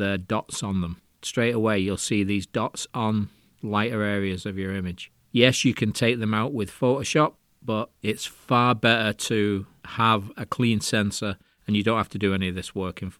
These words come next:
in, uh, Photoshop. Imagine going to shoot a wedding. You come back, you've taken thousand to fifteen hundred images. Some people take more.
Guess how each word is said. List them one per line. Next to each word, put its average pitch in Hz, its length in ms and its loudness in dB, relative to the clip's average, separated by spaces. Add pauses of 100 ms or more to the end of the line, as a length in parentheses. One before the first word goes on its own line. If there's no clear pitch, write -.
(100)
in, 92 340 -4
uh, 90 260 -8
Photoshop. 104 460 -8 (360)
Imagine 139 440 6
going 123 240 4
to 113 160 -2 (100)
shoot 123 280 4
a 117 40 4
wedding. 117 460 4 (400)
You 92 100 -2
come 117 280 2
back, 117 240 2
you've 101 160 -4
taken 101 560 0 (120)
thousand 113 520 2
to - 120 -8
fifteen 110 440 0
hundred 104 360 0
images. 107 440 0
Some 107 160 -2
people 101 260 -4
take 107 240 -4
more. 113 380 0